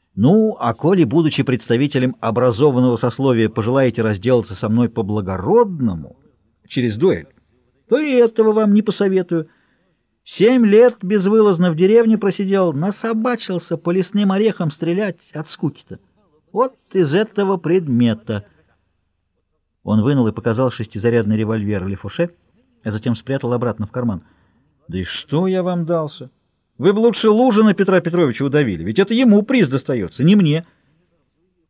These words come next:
Послушайте, петухи, "А подите-ка вы оба вон", — сказал Раскольников, поднимаясь с дивана.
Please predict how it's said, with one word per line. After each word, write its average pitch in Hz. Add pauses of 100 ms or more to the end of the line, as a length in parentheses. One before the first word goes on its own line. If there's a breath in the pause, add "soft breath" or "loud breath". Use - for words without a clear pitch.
(560)
Послушайте, 202
петухи, - (960)
"А 139
подите-ка 202
вы 139
оба 135
вон", — 110
сказал 120
Раскольников, 175
поднимаясь 120
с -
дивана. 113